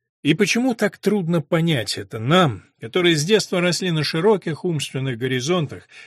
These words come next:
когда это так хорошо понимают люди, которым каждую пять этих горизонтов приходится завоёвывать тяжёлым трудом?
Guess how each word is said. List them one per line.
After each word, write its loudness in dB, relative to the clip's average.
когда 4
это 2
так 2
хорошо 4
понимают 2
люди, 0
которым 0
каждую 2
пять -2
этих -8
горизонтов 0
приходится 0
завоёвывать 0
тяжёлым -2
трудом? -12